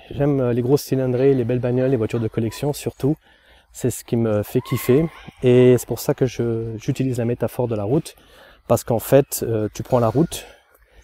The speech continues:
Et si on travaille ensemble, si, euh, je t'accompagne sur te-, ce, ce, donc sur ce chemin, donc c'est pour ça que je te parle de chemin, euh, parce que c'est un chemin de route,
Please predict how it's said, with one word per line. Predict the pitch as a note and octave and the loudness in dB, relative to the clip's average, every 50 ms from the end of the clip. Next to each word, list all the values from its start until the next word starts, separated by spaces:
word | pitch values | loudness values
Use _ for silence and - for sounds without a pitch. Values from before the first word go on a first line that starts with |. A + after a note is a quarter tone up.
| _ _ _ _ - | _ _ _ _ -14
Et | - | -12
si | - - - D#3 D3 | -12 -4 0 2 2
on | C3+ C3 B2 A#2+ | 4 2 2 0
travaille | - - A2+ A#2 A2+ | 0 0 0 0 0
ensemble, | A2+ A2+ - - - D#3+ E3 D3+ | 0 -4 -4 -2 -2 -2 -2 -2
si, | - - - A2+ A2+ | -6 -6 -6 -4 -4
euh, | A2+ - | -4 -4
je | F#2 A2+ | -4 -4
t'accompagne | A2 - - C3+ - - A2+ - - A2 A2 C3+ D3 C#3+ B2 | -2 -2 -2 -2 -2 -4 -8 -4 -2 -2 0 2 0 0 0
sur | - - A#2+ | -2 -6 -12
te-, | - - A2 | -8 -8 -10
ce, | G#2 - - G#2 | -10 -10 -14 -16
ce, | - - A#2 A2 G#2+ G#2+ G#2+ | -12 -12 -12 -12 -12 -12 -12
donc | A2 A#2 A2 - | -12 -14 -14 -12
sur | - G#2 | -14 -14
ce | - - B2 | -10 -8 -8
chemin, | A2+ - - - C#3 B2+ B2+ D3 | -8 -8 -2 0 0 0 2 0
donc | F3 D#3+ A#2+ | -2 -4 -6
c'est | - - _ | -10 -12 _
pour | - - | -16 -14
ça | - - | -14 -16
que | - | -14
je | - | -12
te | - | -12
parle | A#2+ - A2+ A2+ | -8 -8 -8 -6
de | A2+ A2+ | -6 -8
chemin, | - - - C#3+ C#3+ C#3+ B2+ D3+ - _ _ _ - - - - - - - - _ - | -10 -6 -4 -2 -2 -2 -2 -4 -8 _ _ _ -20 -20 -20 -20 -20 -20 -20 -18 _ -4
euh, | A2 G#2 G#2 G#2+ G#2+ G#2+ G#2+ G#2+ G#2 G2 | -2 -2 0 0 -2 -2 -4 -6 -6 -4
parce | - A2+ - | -6 -8 -6
que | - A2+ | -6 -8
c'est | - - | -6 -6
un | A2 | -6
chemin | G#2+ - - A#2 A#2+ A#2+ | -6 -4 -4 -2 -2 -2
de | A2+ | 0
route, | G#2+ B2+ C#3+ | 0 -2 -4